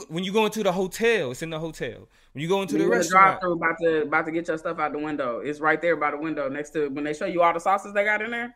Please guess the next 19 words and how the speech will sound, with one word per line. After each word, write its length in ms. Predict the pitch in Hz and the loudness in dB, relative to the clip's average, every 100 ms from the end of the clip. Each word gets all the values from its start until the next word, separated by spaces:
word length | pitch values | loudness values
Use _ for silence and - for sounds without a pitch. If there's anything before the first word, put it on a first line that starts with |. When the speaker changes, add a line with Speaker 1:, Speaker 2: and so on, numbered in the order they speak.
| - | -6
Speaker 2:
and 160 | 156 156 | -2 4
what 140 | 175 | 6
the, 120 | 180 175 | 6 4
what 100 | 175 | 0
the 80 | 175 | -6
new 100 | 180 | -6
combo 360 | 226 214 226 214 | -4 -2 -2 -4
is, 240 | 202 196 | -6 -8
and 80 | 202 | -8
what 100 | 208 | -10
it, 80 | 143 | -8
it's 220 | 147 135 | -10 -10
right 240 | 123 147 | -10 -10
there 220 | 165 117 - _ | -10 -16 -18 _
on 140 | 143 143 | -14 -10
the, 140 | 120 | -10
on 160 | 135 143 | -10 -12
the 60 | |
thing. 220 | 151 135 | -14 -14